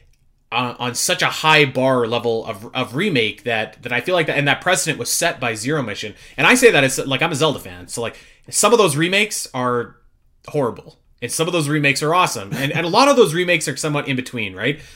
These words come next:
But I think you look at the Metroid remakes, and, like, every one of them is awesome. And I think that's, uh, due to Zero Mission.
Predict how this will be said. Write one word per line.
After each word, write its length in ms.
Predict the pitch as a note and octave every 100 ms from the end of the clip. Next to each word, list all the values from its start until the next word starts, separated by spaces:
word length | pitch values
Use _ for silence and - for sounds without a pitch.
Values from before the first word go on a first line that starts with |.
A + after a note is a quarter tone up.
| -
But 80 | D#3
I 60 | F#3
think 200 | D4 C4+
you 80 | F#3+
look 180 | F3+
at 60 | E3+
the 80 | C3
Metroid 400 | B2+ D3 F3+ E3
remakes, 420 | F3 F3+ F#3+ -
and, 120 | C3
like, 140 | B2+ -
every 220 | F3+ F#3
one 160 | D#3 C#3+
of 40 |
them 300 | A#2+ G#2 F2+ _
is 120 | B2+ A#2+
awesome. 380 | F2+ - A2+ _ _ - - _ _ _ _ _ _ _ _ _ _ _
And 100 | C#3+
I 60 | E3
think 160 | A3
that's, 320 | A3 G#3 -
uh, 200 | F3+ F3+
due 180 | E3 E3+
to 40 | F#3
Zero 200 | F#3 F3+
Mission. 320 | G#2 G2